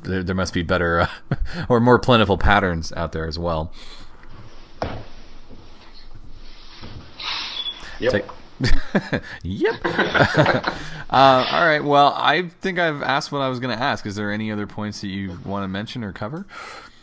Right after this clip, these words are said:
Speaker 2: No, I think we got everything.
Speaker 1: Okay. Um, so, uh, for listeners out there, uh, do you have anything you wanna plug? Is there anything on, online that you wanna discuss? Uh, where to be, where to be found? Where are you in the,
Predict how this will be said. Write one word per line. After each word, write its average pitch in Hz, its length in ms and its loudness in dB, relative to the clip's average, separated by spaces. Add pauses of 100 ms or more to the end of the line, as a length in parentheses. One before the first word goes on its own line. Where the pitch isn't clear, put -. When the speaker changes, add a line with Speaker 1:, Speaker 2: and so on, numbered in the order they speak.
(1200)
Speaker 2:
No, 135 160 -2
I 160 100 0
think 160 160 0
we 151 100 2
got 147 160 8
everything. 139 500 4 (1000)
Speaker 1:
Okay. 143 300 -2 (300)
Um, 123 440 2
so, 131 540 0 (160)
uh, 113 180 2
for 113 160 -6
listeners 127 320 -4
out 117 220 2
there, 110 360 2
uh, 101 300 2
do 101 180 -4
you 110 260 -2
have 107 240 -4
anything 104 360 -6
you 101 100 -4
wanna 98 160 -4
plug? 127 340 -4
Is 90 100 -4
there 92 80 -4
anything 98 300 -4
on, 92 440 -2
online 92 480 -2
that 92 80 -4
you 90 80 -4
wanna 92 160 -4
discuss? 95 540 -4
Uh, 87 160 0
where 90 180 0
to 90 80 0
be, 87 240 -2
where 98 160 2
to 131 80 0
be 131 80 -2
found? 98 640 0
Where 104 220 0
are 110 180 4
you 110 240 2
in 95 280 0
the, 92 180 -4